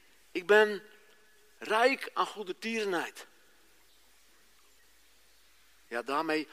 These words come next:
haakt de Heere nou precies aan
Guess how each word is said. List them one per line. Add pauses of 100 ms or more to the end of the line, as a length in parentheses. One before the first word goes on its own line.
(680)
haakt
de
Heere (360)
nou
precies
aan